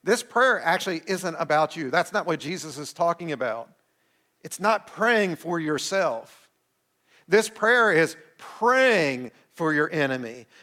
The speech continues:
praying for those that persecute you and hate you and, and want to abuse you. It's praying for that person that you don't think that you can forgive.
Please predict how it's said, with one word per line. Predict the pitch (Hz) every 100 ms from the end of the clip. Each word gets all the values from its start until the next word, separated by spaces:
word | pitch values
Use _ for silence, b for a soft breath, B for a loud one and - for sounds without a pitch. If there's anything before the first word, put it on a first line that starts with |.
| _
praying | - 254 254 254 226 190 147
for | - 165
those | 151 143 131 123 b b
that | 160 -
persecute | 160 147 151 - 139 127
you | 127 110 B B
and | 151 120
hate | 147 165 147 -
you | 131 110 110 b b
and, | 185 156
and | 160
want | 151 147
to | 139
abuse | 127 131 139 139 117
you. | 120 110 b
It's | 175 -
praying | - 247 262 254 208
for | 190
that | 185 156 -
person | 175 160 - 147 117 B
that | - 151
you | 160
don't | 165 160 139
think | 170 151 147
that | 131
you | 139
can | 123 120
forgive. | 131 113 123 117